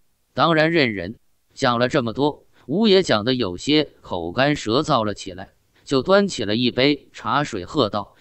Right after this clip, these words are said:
：“煞气不离阴阳五行间，五行相生相克，或许正是朱家的气息克制住了这工地之中的煞气。”和陈浩天聊完以后，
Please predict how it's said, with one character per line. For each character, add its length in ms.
：“煞 340
气 400
不 160
离 200
阴 180
阳 200
五 160
行 240
间， 300
五 260
行 240
相 240
生 220
相 240
克， 320
或 240
许 240
正 240
是 180
朱 240
家 200
的 100
气 300
息 280
克 240
制 180
住 200
了 100
这 180
工 240
地 200
之 180
中 220
的 100
煞 260
气。” 280
和 180
陈 260
浩 220
天 220
聊 160
完 240
以 100
后， 400